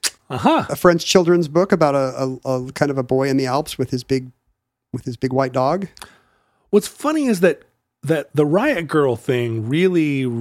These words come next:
Speaker 1: reappropriated the baby doll dress and the, you know, the, like, sexy baby
Speaker 2: Kitten,
Speaker 1: thing.
Speaker 2: kitten ears.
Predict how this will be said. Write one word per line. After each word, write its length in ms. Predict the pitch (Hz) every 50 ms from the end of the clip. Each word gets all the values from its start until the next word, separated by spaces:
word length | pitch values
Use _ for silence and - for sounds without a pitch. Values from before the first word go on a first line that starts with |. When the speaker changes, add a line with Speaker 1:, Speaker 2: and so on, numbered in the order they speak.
| 120 139 160 165 165 165 160 156 156 151 147 147 - _ _ _ _ _ _ _ _ _ _ _ _ _ _
Speaker 1:
reappropriated 1000 | 143 - - - - 170 160 156 160 - 143 143 143 131 131 127 123 117 113 110
the 100 | 107 117
baby 300 | 110 165 170 180 170 170
doll 280 | 151 165 156 156 151 143
dress 680 | 127 - - 143 143 143 139 139 123 - - - - - -
and 340 | - 117 117 117 117 110 104
the, 440 | 107 117 110 107 107 107 107 104 101 - - _ _ _ _ _ _ _ _ _ _ _
you 120 | 135 131
know, 120 | 127 117
the, 140 | 113 110 117
like, 260 | 110 107 104 101 -
sexy 760 | - - - - - 165 143 - - - - - 165 156 147 139
baby 480 | 120 120 113 123 123 113 104 101 95
Speaker 2:
Kitten, 280 | - - - 101 98 -
Speaker 1:
thing. 60 | 82
Speaker 2:
kitten 260 | 82 - - - 139 131
ears. 460 | 123 120 113 110 117 113 - -